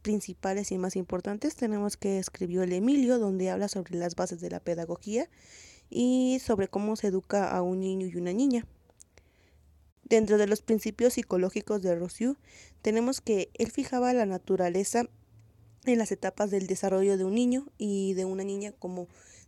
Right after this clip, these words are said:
diferencias marcadas tenía el desarrollo corporal y el anímico,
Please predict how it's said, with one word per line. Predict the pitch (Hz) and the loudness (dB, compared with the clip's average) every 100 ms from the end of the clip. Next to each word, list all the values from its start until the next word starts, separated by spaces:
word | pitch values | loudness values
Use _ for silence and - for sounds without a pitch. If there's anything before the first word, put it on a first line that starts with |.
| - | -8
diferencias | 208 208 202 240 | -4 -2 -2 -2
marcadas | 226 190 202 220 | -4 -4 -4 -4
tenía | - 185 185 | -4 -4 -4
el | |
desarrollo | 185 - 175 185 196 | -4 -4 -2 -2 -2
corporal | - 180 - 175 | -2 -4 -4 -4
y | 175 | -4
el | 180 | -4
anímico, | 180 220 233 - 285 | -2 0 -2 -2 -4